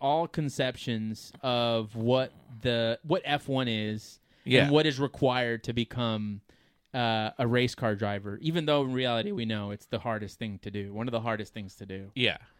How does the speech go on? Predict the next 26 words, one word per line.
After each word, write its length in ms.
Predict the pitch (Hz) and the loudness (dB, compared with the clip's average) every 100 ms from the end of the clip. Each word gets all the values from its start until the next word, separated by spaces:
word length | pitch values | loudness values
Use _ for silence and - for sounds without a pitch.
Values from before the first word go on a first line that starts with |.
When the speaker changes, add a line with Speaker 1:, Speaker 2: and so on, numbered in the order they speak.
| _ _ | _ _
Speaker 2:
On 140 | 107 | -2
top 220 | 101 110 107 | 2 2 2
of 80 | 98 | 2
that, 180 | 98 | 2
a 100 | 92 | 2
huge 580 | 87 - - 117 110 98 | -4 -6 -2 0 0 0
dice 320 | - 98 92 104 | 2 2 0 -4
roll 200 | 90 90 | -4 -2
if 120 | 87 | -2
you, 380 | 101 90 82 95 - _ _ _ _ - | 0 0 -2 -6 -16 _ _ _ _ -2
if 140 | 107 | 0
somebody 320 | - 123 117 | 4 4 6
even 260 | 113 104 104 | 4 2 0
notices 560 | 104 104 98 101 98 92 | 0 2 0 -2 -4 -4
or 80 | 95 | -4
you 120 | 98 | -2
get 220 | 110 101 | 0 -2
those 180 | 101 90 | -4 -6
opportunities. 640 | 82 80 - 78 - - | -8 -10 -10 -12 -12 0
Speaker 1:
Oh, 160 | 214 226 | 4 6
yeah, 260 | 208 202 123 | 6 4 2
for 160 | 143 | 2
sure. 360 | 131 196 190 120 | -2 0 0 4
Speaker 2:
I'm 140 | 117 170 | 2 4
Speaker 1:
Yeah. 160 | 127 131 | 0 4
Speaker 2:
sure 460 | 139 175 190 214 | 6 6 6 2